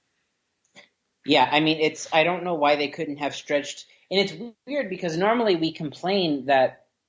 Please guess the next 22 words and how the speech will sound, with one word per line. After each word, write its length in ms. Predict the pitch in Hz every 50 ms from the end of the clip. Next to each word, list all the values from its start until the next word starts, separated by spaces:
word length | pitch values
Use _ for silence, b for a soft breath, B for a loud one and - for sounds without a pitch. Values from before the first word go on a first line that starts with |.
| _ _ _ _ _ _ _ _ _
we 200 | - 139 147 151
don't 200 | 160 165 151 139
know 160 | 156 151 147
why 640 | 139 131 131 135 139 143 143 139 139 135 131 - - - _ _
it, 240 | 139 131 127 131 _ _ - -
um, 480 | 123 127 120 113 113 110 107 107 107 107 107 - - _ _ _ _ -
why 260 | 123 135 135 135 135
two 220 | 131 - - 156
characters 540 | 143 - - 147 147 143 139 143 139 131 120
existed 500 | 127 123 123 120 131 127 - - 135 123
instead 280 | 123 120 - - 127 123
of 80 | 117
just 220 | - 123 120 - 127
one, 260 | 131 147 143 135 120
but 120 | 127 123
this 160 | 143 170 165
is 100 | 220 196
the 140 | - 170 147
opposite 400 | 143 151 202 - 214 - 175 139
of 100 | 127 117
that, 240 | 123 117 107 104 -
where 280 | 117 117 117 117 110